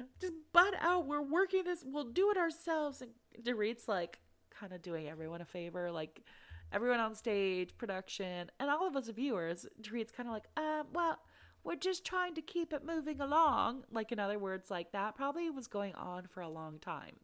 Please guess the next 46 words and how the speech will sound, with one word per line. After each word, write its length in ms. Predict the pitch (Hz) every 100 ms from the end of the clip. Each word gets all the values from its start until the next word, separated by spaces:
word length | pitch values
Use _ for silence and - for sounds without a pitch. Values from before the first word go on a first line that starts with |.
| -
And 140 | 180
they're 40 |
probably 320 | 180 196 196 196
like, 300 | 170 156 - - - - - - - _ _
"Are 100 | 190
we 160 | 208 233
really 300 | 269 320 311
up 160 | 311
here 260 | 302 320 320
for, 160 | 311 254
like, 160 | 240
a 60 | 262
three-hour 480 | 247 262 262 262 262
family 400 | 262 254 262 269
therapy 420 | 247 254 262 277
session? 720 | - 285 285 - 285 277 269
Like, 180 | 226 220
can 140 | -
we 80 | 240
keep 300 | 240 262 254
it 100 | 226
moving?" 460 | 226 247 262 254 262 _ _ _ _ _ - -
So 180 | - -
I 40 |
appreciate 460 | 240 240 240 254 202
that, 200 | 180 -
Dorit, 360 | 165 160 151 -
although 220 | 190 190
it 100 | 180
was 200 | 190 190
a 40 | 220
little 200 | 208 220
icy, 520 | 175 170 - 165 185 _ - -
a 40 | -
little 140 | 254
cold, 540 | 254 233 185 170 175 - _ _ - - _ _ _
but 400 | 180 175 165 - _
I'm 100 | -
gonna 140 | 185 185
give 160 | 208
you 80 | 208
the 80 | 220
benefit 260 | 190 185 -
of 40 |
the 80 | 190
doubt 380 | 175 160 160